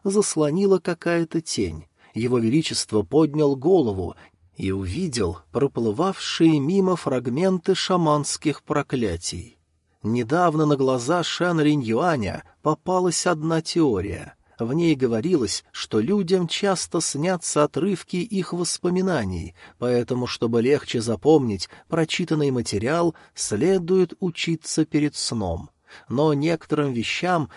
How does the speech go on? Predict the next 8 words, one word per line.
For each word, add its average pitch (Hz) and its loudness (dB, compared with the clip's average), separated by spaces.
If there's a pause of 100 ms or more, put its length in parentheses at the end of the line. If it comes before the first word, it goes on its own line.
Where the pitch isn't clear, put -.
во 151 -2
снах 170 -2
не 170 0
было 123 0
места. 104 -4 (260)
Шэн 127 -2
Линь 117 0
Юань 147 2